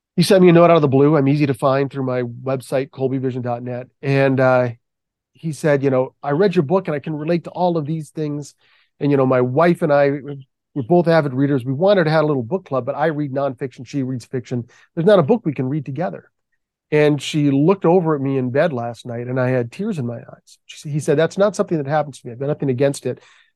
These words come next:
But he, he credited it to his Germanic background. I can't speak for the Germans, but he did. And she asked him what he was reading. And he told her what the chapter was about and what the book was about and saw how moved he was. And she said, "Well, that's the book I'm reading next."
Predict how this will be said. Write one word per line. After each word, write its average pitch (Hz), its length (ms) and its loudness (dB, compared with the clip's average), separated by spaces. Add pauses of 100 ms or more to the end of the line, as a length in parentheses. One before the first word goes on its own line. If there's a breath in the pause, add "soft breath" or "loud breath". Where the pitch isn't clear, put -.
But - 120 2
he, 156 360 4
he 147 160 -4
credited 180 440 4
it 135 60 -14
to 156 120 -2
his 139 160 -2
Germanic 131 500 -2
background. 120 480 -8
I 123 100 -8
can't 139 300 -6
speak 127 280 -8 (140)
for 131 80 -6
the 120 100 -6
Germans, 117 360 -8
but 123 220 -6
he 139 200 -8
did. 123 240 -6 (600 soft breath)
And 190 380 6 (160)
she 226 240 2
asked 240 240 0
him 226 300 0 (100)
what 196 240 -2
he 226 60 0
was 214 140 -2
reading. 226 340 -4 (300)
And 156 180 -4
he 143 420 -4
told 151 200 -6
her 143 60 2
what 131 120 -4
the 127 80 -14
chapter 196 340 -2
was 208 140 -10
about 220 320 -10
and 139 120 -8
what 127 140 -8
the 127 60 -8
book 160 260 -2
was 196 120 -2
about 208 340 -4
and 123 120 -10
saw 143 220 2
how 139 160 2
moved 151 300 -2
he 202 100 -6
was. 226 360 -16 (520 soft breath)
And 143 160 -4
she 156 100 -2
said, 143 200 0
"Well, 147 100 2
that's 156 200 2
the 156 60 -4
book 135 200 -4
I'm 131 140 -4
reading 120 260 -6
next." - 340 -20